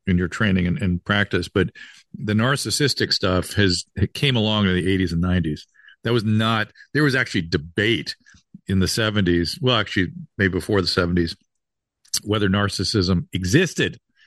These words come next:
as a real category. And, uh, there's no debate about that now. <laughs> We're, we're with it, and it's all around us. Uh, it, you're lucky you didn't pick a narcissistic, ma-, you know, partner, spouse,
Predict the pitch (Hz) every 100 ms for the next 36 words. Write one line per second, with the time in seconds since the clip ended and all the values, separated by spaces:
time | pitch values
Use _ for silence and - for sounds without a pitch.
0 | - 104 104 107 120 113 139 147 143 107
1 | 78 - - - - - - - 104 104
2 | 104 104 98 95 95 110 135 170 202 202
3 | 202 202 196 190 190 190 185 175 135 -
4 | - - 160 160 160 139 147 120 107 143
5 | 180 165 113 - 104 - 101 110 123 139
6 | 120 127 104 78 - - - - - -
7 | - - 110 104 101 101 98 95 - _
8 | _ _ _ _ - 104 101 117 117 135
9 | - 135 113 113 101 92 113 101 98 95
10 | - 87 98 - - _ - 92 98 87
11 | 85 82 - 104 139 90 - _ - -
12 | - 104 113 - -